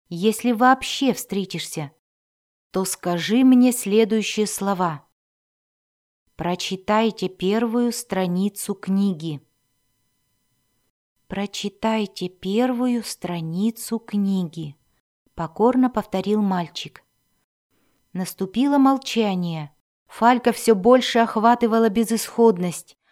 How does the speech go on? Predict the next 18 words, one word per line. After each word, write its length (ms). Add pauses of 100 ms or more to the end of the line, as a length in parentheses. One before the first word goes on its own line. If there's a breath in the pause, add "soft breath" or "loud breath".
(240)
Он 180
чувствовал 720
себя 380
мухой, 600 (220 loud breath)
попавшей 600
в 120
паутину. 720 (1400)
«И 220
это 280
всё, 600 (300)
о 120
чём 240
вы 100
хотели 480
меня 300
попросить, 840 (320)
пречь 380
Ромарен?» 600